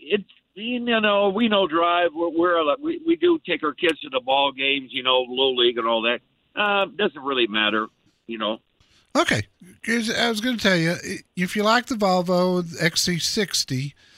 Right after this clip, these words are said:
Speaker 2: look at the, look at the Lexus R X three fifty. I, it's just, it's just an
Speaker 1: I
Speaker 2: outstanding S U V.
Speaker 1: Yes, yes. One quick question.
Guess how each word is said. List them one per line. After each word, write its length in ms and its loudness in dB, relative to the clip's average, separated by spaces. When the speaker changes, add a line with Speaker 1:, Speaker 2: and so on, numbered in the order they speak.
Speaker 2:
look 300 0
at 120 -2
the, 340 0
look 200 0
at 100 -4
the 60 -2
Lexus 440 -2
R 200 2
X 260 -2
three 180 -2
fifty. 460 -4
I, 180 -2
it's 300 -2
just, 360 -2
it's 380 -6
just 280 -2
an 60 2
Speaker 1:
I 80 2
Speaker 2:
outstanding 720 0
S 220 0
U 80 -2
V. 320 -4
Speaker 1:
Yes, 260 2
yes. 240 0
One 280 0
quick 220 0
question. 540 -2